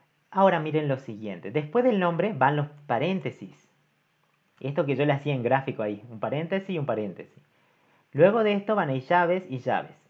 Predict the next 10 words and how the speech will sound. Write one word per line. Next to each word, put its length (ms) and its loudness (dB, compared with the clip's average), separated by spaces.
Entre 220 -4
medio 220 -2
de 60 -2
las 140 0
llaves 300 -2
hagan 280 2
un 180 -4
enter. 340 -8
Ahora 340 0
sí. 340 -8